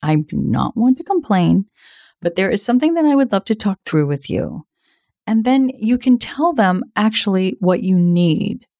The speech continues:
Do you want them to just listen to you and literally give you space to exercise your voice? Or do you want them to ask you questions? Are you looking for advice or are you definitely not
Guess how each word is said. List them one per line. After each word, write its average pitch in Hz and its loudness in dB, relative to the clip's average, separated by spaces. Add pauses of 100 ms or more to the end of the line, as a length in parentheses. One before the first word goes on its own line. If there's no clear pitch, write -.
(200)
Do 214 2
you 226 4
want 302 0
them 269 4
to 208 -6
just 202 -4 (140)
listen 196 0
to 247 -2
you 247 2
and 175 0
literally 208 0
give 196 -2
you 190 2
space 185 -2
to 196 0 (340)
exercise 190 -2
your 175 2
voice? 160 -2 (640)
Or 226 2
do 220 2
you 233 4
want 233 2
them 285 2
to 277 -4
ask 202 -2
you 202 2
questions? - -6 (460)
Are 170 2
you 156 2
looking 160 2
for 175 0
advice 190 0 (120)
or 226 0
are 240 4
you 226 2
definitely 240 2
not 202 2